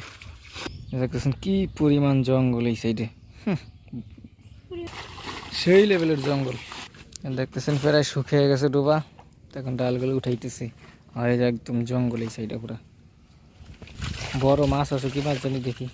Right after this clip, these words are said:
কাকি মাছ না শোল মাছ কে জানে। কই মাছ দেখা যাইতেছে কয়েকটা। আর এই যে দেখতেছেন বন্ধুরা, কি সুন্দর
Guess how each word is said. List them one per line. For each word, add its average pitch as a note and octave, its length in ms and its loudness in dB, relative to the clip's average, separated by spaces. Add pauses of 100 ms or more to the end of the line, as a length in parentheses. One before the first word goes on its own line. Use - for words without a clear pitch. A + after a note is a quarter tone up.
(840)
কাকি C3 240 0
মাছ C3 180 -2
না C3+ 40 -4 (100)
শোল C3 240 4
মাছ C#3 200 0
কে C3+ 160 -4
জানে। B2 180 -4 (800)
কই D#3+ 180 2
মাছ D3+ 180 4
দেখা C3+ 200 2
যাইতেছে B2 300 -2 (100)
কয়েকটা। A#2+ 400 -2 (1700)
আর A2 140 -6
এই C3 80 2
যে C3+ 120 0
দেখতেছেন C#3 340 -2
বন্ধুরা, C3 240 2 (100)
কি E3+ 80 -2 (140)
সুন্দর C3+ 300 -2